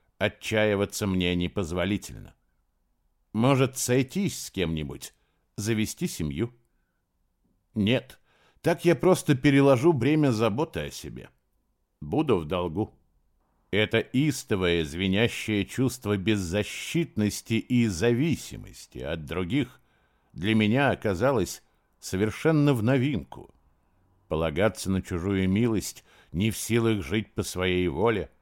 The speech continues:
Есть в этом безмолвный, глубинный ужас. Путь обратно в армию однозначно закрыт. И службы мне уже ничто не заменит.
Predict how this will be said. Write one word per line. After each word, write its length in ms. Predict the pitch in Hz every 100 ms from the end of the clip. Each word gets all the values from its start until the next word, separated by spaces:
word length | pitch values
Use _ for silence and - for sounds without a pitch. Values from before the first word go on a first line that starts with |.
| _ _ _ _ _ -
Есть 460 | 107 180 175 -
в 80 | 131
этом 360 | 165 165 139 101
безмолвный, 920 | 131 113 123 147 190 113 85 90 78
глубинный 1120 | 76 98 113 107 71 151 175 160 156 160 - - -
ужас. 640 | 170 110 82 - - - _ _ _ _ _ _ _ _ _ _ _
Путь 380 | 160 196 - -
обратно 540 | 127 127 104 143 143 135
в 120 | 104
армию 480 | 110 113 113 113 - 101
однозначно 800 | 87 92 95 73 101 - - 92
закрыт. 640 | 90 - 71 73 - - _ _ _ _ _ _ _
И 120 | 131
службы 520 | 131 - 175 170 90 107
мне 220 | 110 123
уже 260 | 113 101
ничто 360 | 120 113 - 127
не 140 | 117
заменит. 640 | 101 110 131 101 64 -